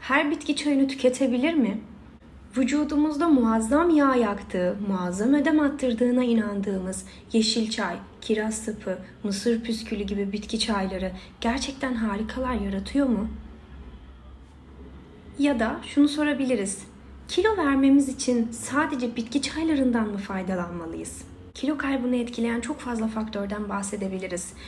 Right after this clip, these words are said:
Uyku düzeni, beslenme düzeni, su tüketimi ve fiziksel aktivite artışı. Bu dört maddeden daha önceki videolarımda da bahsetmiştim. İlk olarak bu şartları iyileştirmeden bitki çayları ya da bazı kürlerden faydalanmamız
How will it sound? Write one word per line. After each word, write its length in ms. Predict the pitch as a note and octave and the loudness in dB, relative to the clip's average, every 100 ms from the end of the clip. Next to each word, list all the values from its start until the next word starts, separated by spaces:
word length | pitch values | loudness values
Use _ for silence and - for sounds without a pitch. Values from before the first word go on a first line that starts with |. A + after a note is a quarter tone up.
| - - | -12 0
Uyku 300 | A#3 A#3 C#4 | 0 0 -2
düzeni, 460 | C4 A3 F#3+ F3 - - - | 0 2 0 -4 -8 -10 -2
beslenme 520 | A3 - A3+ A#3 B3+ | -2 -2 -2 0 0
düzeni, 380 | A#3 A3 F#3 F3 - - | -2 -4 -4 -6 -10 -12
su 220 | - C4+ | -6 -4
tüketimi 640 | C4+ - A3+ G#3 G3 A3 - - | -2 -2 -2 -2 -2 -2 -6 -8
ve 40 | C#4+ | -6
fiziksel 520 | C#4+ B3+ B3 C4+ A#3+ | -2 -2 -2 -2 -2
aktivite 440 | A3+ A#3 A3+ A3+ | -2 -2 -2 -2
artışı. 440 | G3+ F#3+ F#3+ - F3+ - - - | -4 -4 -4 -6 -6 -10 -10 -4
Bu 140 | A#3 | 0
dört 260 | D#4+ F#4+ D#4 | 0 2 4
maddeden 580 | B3 A3 G3+ G3 A3 | 4 2 -2 -2 0
daha 160 | C4+ C#4 | 0 2
önceki 380 | D4+ B3 A3+ G#3 | 4 2 0 -4
videolarımda 640 | G#3+ G#3 G3 F#3+ F#3+ A3+ | -4 -2 -2 -2 -2 -2
da 140 | E4+ - | 0 0
bahsetmiştim. 840 | G3+ G3+ G3 F#3+ F#3+ - - F3+ F#3 - - - - - | -2 -4 -6 -8 -8 -8 -8 -10 -12 -18 -20 -20 -14 0
İlk 300 | E4+ - - | 2 2 -2
olarak 400 | D#4+ B3 A3+ A3+ | 0 0 -2 -2
bu 80 | C4+ | -2
şartları 460 | D#4 D#4 C4+ C4+ | -2 -2 0 0
iyileştirmeden 960 | C4 A#3+ A#3+ A#3+ - C#4+ B3 G#3 F#3 G3 | 0 0 0 -2 -2 -2 -2 -2 -4 -4
bitki 280 | A#3 - C#4+ | -4 -4 -6
çayları 600 | - C#4+ A3+ G3+ F#3 F#3 A3 | -4 -2 -2 -2 -4 -6 -8
ya 100 | G3 | -8
da 160 | G3+ | -6
bazı 340 | G3+ G3 C4+ D4 | -4 -4 -4 -4
kürlerden 680 | - B3 A3+ G#3 G#3 A3 | -4 0 0 0 -2 -2
faydalanmamız 960 | A3 - F3+ F3+ F3+ F#3 F3+ F3 F3+ G#3+ | -2 -2 -4 -4 -4 -4 -4 -4 -6 -8